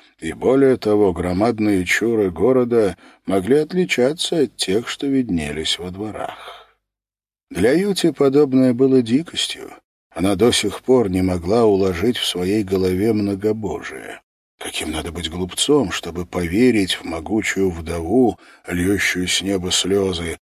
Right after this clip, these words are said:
или грозного мужа, бросающего молнии?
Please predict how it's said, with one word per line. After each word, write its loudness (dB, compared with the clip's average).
или 4
грозного 2
мужа, 2
бросающего 0
молнии? -2